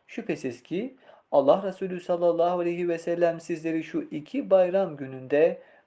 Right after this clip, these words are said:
oruç tutmaktan yasakladı. Birinci orucunuzdan iftar ettiğiniz Ramazan oru-, Ramazan bayramınız gününün diğer, diğeri de kurban bayramını,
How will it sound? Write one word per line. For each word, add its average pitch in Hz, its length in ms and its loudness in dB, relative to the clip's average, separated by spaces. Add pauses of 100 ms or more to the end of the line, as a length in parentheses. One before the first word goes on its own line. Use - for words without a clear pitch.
(160)
oruç 214 300 -4
tutmaktan 185 680 -2 (280)
yasakladı. 127 640 -4 (720)
Birinci 196 840 -6
orucunuzdan 151 1080 0 (540)
iftar 190 400 0
ettiğiniz 160 720 -6
Ramazan 143 600 2
oru-, 156 380 -6
Ramazan 160 520 2
bayramınız 147 680 0
gününün 143 540 -10
diğer, 160 420 -2 (960)
diğeri 160 320 4
de 196 320 4 (180)
kurban 160 520 0
bayramını, 135 560 -2